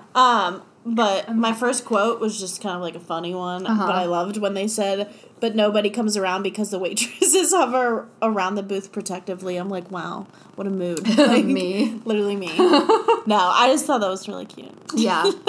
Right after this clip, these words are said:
Speaker 2: Um,
Speaker 1: I was like, "Oh, all right. I see."
Speaker 2: Yeah. I'm
Speaker 1: Don't
Speaker 2: the,
Speaker 1: worry,
Speaker 2: I'm
Speaker 1: it gets more deep later.
Speaker 2: No,
Speaker 1: I
Speaker 2: I'm
Speaker 1: was
Speaker 2: like,
Speaker 1: just
Speaker 2: I
Speaker 1: like,
Speaker 2: just
Speaker 1: "That's really
Speaker 2: don't, I,
Speaker 1: funny."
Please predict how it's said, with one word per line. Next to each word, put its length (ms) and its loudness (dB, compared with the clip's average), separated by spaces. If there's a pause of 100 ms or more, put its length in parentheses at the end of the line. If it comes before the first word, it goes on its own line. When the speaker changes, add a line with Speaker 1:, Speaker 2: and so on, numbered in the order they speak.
(540)
Speaker 2:
Um, 440 4
Speaker 1:
I 40 -6
was 120 -6
like, 140 -6
"Oh, 340 -8
all 140 -18
right. 180 -16 (1300)
I 40 -20
see." 300 -20 (360)
Speaker 2:
Yeah. 360 -2 (460)
I'm 140 4
Speaker 1:
Don't 100 2
Speaker 2:
the, 60 2
Speaker 1:
worry, 260 4
Speaker 2:
I'm 60 -6
Speaker 1:
it 100 2
gets 220 0
more 140 2
deep 260 -2
later. 140 2
Speaker 2:
No, 40 6
Speaker 1:
I 220 6
Speaker 2:
I'm 80 2
Speaker 1:
was 80 4
Speaker 2:
like, 80 4
Speaker 1:
just 120 2
Speaker 2:
I 100 6
Speaker 1:
like, 80 0
Speaker 2:
just 200 0
Speaker 1:
"That's 40 0
really 200 4
Speaker 2:
don't, 80 0 (160)
I, 100 2
Speaker 1:
funny." 120 -12